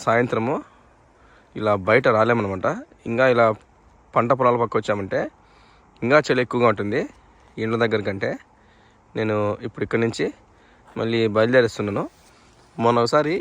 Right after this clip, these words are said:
ఈ చెట్టు చూపించినప్పుడు ఆకులు బాగున్నాయి కదా, అంటే చెట్టు నిండా అన్నీ రాలి కింద పడినాయి చూడండి. ఎంత బాగుందో చూడడానికి చెట్టు అది. ఒకటే ఉంది ఈ పక్క అంతటికీ కలిపి. మా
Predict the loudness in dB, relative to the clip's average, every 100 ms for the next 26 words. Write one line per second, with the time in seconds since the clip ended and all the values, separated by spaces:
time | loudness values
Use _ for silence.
0 | -4 -4 -2 -4 -4 -2 0 0 -2 -4
1 | -4 0 0 0 -4 -4 -6 -8 -8 -8
2 | -8 -6 -6 -6 -8 -8 -8 -4 -4 -4
3 | -6 -6 -4 -2 -2 -4 -6 -6 -8 -10
4 | _ _ -16 -12 -6 -2 -2 -2 -4 -6
5 | -6 -6 -8 -8 -6 -6 -8 -8 -8 -4
6 | -2 0 0 0 -2 -6 -8 -20 -20 -20
7 | -20 -10 -6 -4 0 0 2 0 0 0
8 | 0 0 -2 -4 -10 _ _ _ _ _
9 | _ _ _ _ _ _ _ _ _ -6
10 | 2